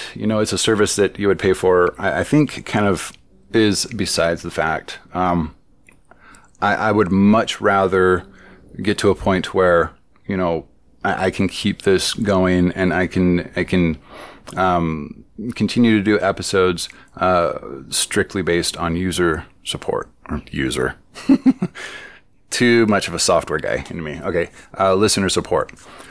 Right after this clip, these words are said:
So, um, yeah, I, I am not gonna be running any ads anymore. None at all whatsoever. So if you do enjoy this, please consider, um,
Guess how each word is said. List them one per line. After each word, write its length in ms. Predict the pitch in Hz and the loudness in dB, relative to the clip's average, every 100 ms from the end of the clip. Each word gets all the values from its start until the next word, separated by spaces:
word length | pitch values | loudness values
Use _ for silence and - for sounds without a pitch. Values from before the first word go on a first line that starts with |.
| - _ | -20 _
So, 460 | - 107 95 90 - _ | 0 4 4 2 -2 _
um, 480 | 101 98 92 87 80 - _ - | -2 0 0 -2 -8 -18 _ -4
yeah, 340 | 90 92 98 - | -2 0 -2 -4
I, 120 | 104 | -2
I 40 | 104 | 2
am 400 | 101 98 101 98 | 4 4 4 4
not 160 | 123 | 4
gonna 140 | 117 113 | 2 0
be 60 | |
running 300 | 110 104 98 | 2 2 2
any 160 | 87 82 | 0 0
ads 300 | 67 50 - | -2 -4 -6
anymore. 380 | 65 69 50 - - - - | -8 -6 -8 -10 -18 -20 -2
None 380 | 117 131 131 123 | 2 4 4 2
at 160 | 117 127 | 0 4
all 180 | 113 101 | 4 4
whatsoever. 420 | - 104 90 95 | 2 0 2 2
So 260 | - 92 87 - - - - - _ - | 4 2 0 -8 -20 -20 -20 -20 _ -4
if 320 | 107 95 - | -2 -2 0
you 280 | 104 127 127 | 4 6 6
do 280 | 131 131 | 6 6
enjoy 420 | 117 110 104 98 101 | 6 4 4 4 4
this, 200 | 107 - | 2 0
please 640 | - 123 139 147 127 - - - | -4 -4 -2 -4 -6 -10 -16 -8
consider, 680 | 104 92 90 80 76 76 - _ _ _ _ _ _ _ _ _ - | -4 -2 0 2 2 0 -4 _ _ _ _ _ _ _ _ _ -4
um, 520 | 90 85 80 71 | -2 0 -2 -4